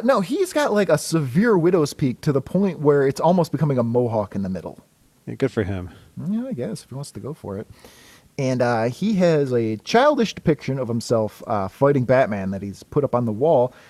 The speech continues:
Speaker 1: And as we see, uh, Gotham Prison is not that bad. It's
Speaker 2: No,
Speaker 1: all
Speaker 2: they're
Speaker 1: right.
Speaker 2: just chumming around.
Speaker 1: They're chumming
Speaker 2: The
Speaker 1: around. They got
Speaker 2: Riddler and the boys.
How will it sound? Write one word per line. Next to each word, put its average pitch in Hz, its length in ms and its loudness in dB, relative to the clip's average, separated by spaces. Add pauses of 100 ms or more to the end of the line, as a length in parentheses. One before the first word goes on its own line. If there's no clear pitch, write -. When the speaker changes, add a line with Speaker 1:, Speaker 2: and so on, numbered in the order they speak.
(140)
Speaker 1:
And 170 140 0
as 262 200 0
we 254 120 -2
see, 277 320 -2
uh, 202 260 0
Gotham 269 440 -2
Prison 349 340 -2
is 143 280 -2
not 123 360 0
that 269 180 2
bad. 269 540 2
It's 139 120 -6
Speaker 2:
No, 190 120 6
Speaker 1:
all 185 40 6
Speaker 2:
they're 202 120 6
Speaker 1:
right. - 80 4
Speaker 2:
just 202 100 -4
chumming 135 320 6
around. 123 520 2 (200)
Speaker 1:
They're 381 100 -2
chumming 320 240 0
Speaker 2:
The 254 80 4
Speaker 1:
around. 262 120 0
They 247 60 6
got 165 240 4 (360)
Speaker 2:
Riddler 156 260 8
and 151 120 8
the 139 40 6
boys. 160 680 8